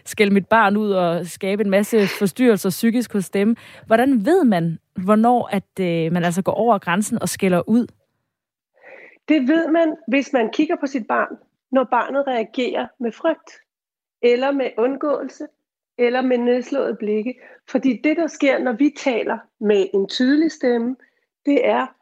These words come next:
Speaker 2: at vi strammer vores stemmebånd ind, og barnet oplever det som skæld ud. Så det er noget med at justere over for hver enkelt barn. Og det er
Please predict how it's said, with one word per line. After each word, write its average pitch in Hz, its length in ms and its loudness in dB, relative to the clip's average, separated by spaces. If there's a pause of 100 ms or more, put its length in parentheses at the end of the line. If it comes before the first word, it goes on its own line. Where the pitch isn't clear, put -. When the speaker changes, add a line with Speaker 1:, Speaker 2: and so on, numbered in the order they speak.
(400)
Speaker 2:
at 220 200 0
vi 233 100 -2
strammer 214 420 -2
vores 202 180 -4
stemmebånd 254 560 0
ind, 247 160 2 (100)
og 233 180 -2
barnet 269 380 -2
oplever 233 420 -2 (160)
det 370 140 -2
som 269 160 -4
skæld 196 300 -4
ud. 160 100 -2 (360)
Så - 120 -2
det 269 200 0
er 254 60 2
noget 269 360 2
med 269 260 2
at 254 200 -2
justere 269 560 -2
over 233 260 -2 (100)
for 233 120 -4
hver 240 240 -4
enkelt 269 380 -4
barn. 302 360 -4 (680)
Og 226 160 0
det 269 180 2
er 311 180 0